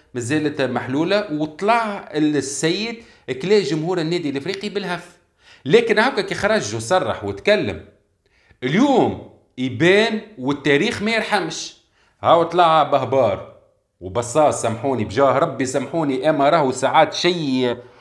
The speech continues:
شيء، شيء، ساعات تخرج و-، ونجيبوهم على لوحة وما نعرفش شنو، وعامل لي هكا وعامل هكا، يقول لك متاع ال-، متاعك الفراعنة هذيك اللي عامل كيف هكا، قلت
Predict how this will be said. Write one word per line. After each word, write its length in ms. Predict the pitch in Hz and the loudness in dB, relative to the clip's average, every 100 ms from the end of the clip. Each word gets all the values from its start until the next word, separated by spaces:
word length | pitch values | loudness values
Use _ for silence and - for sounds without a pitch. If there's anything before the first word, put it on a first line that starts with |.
| _ _ | _ _
شيء، 560 | - 196 202 175 117 95 | -2 2 4 2 -4 -8
شيء، 380 | - 196 196 131 | -2 2 2 0
ساعات 380 | 110 131 170 196 | 0 4 4 2
تخرج 420 | 202 165 139 113 | -2 -2 -2 -2
و-، 100 | - - - 135 | -4 -6 -10 -4
ونجيبوهم 640 | 151 160 170 202 170 165 | 0 2 4 4 6 4
على 280 | 156 170 170 | 4 4 2
لوحة 460 | 196 202 - 160 | 4 2 4 2
وما 200 | 151 165 | 2 0
نعرفش 540 | 175 170 185 - 170 - | 0 0 0 -2 -4 -2
شنو، 140 | 220 | -2
وعامل 680 | 214 156 139 165 180 190 170 | 2 4 6 6 6 2 2
لي 120 | 165 | 4
هكا 340 | 190 - - | 4 4 0
وعامل 520 | 160 156 160 170 160 151 | 0 2 2 2 0 2
هكا، 300 | 208 - 156 | 2 2 -4
يقول 300 | 143 185 180 | -2 0 0
لك 160 | 175 | -2
متاع 320 | 160 - 160 | -2 0 0
ال-، 280 | 160 160 156 - - - | 2 4 2 0 -14 -14
متاعك 420 | 135 151 143 151 | 0 2 4 2
الفراعنة 720 | 151 185 180 196 180 131 120 | 0 4 6 8 6 4 0
هذيك 280 | 123 139 110 | 0 0 0
اللي 140 | 113 120 | -2 -2
عامل 280 | 127 123 | -2 -2
كيف 220 | 117 127 123 | -4 -4 -4
هكا، 280 | 120 131 | -2 -2
قلت 440 | 120 185 190 185 | 0 0 2 0